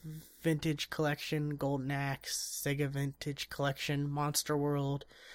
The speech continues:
Sega Vintage Collection, Street of Rage, Streets of Rage, um, what else? Monkey Island, Monkey Island two, Monday Night Combat,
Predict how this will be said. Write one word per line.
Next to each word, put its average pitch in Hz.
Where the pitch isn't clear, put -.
Sega 139
Vintage 139
Collection, 139
Street -
of 139
Rage, 139
Streets -
of 139
Rage, 139
um, 120
what 127
else? 117
Monkey 139
Island, 131
Monkey 131
Island 131
two, 135
Monday 135
Night 135
Combat, 135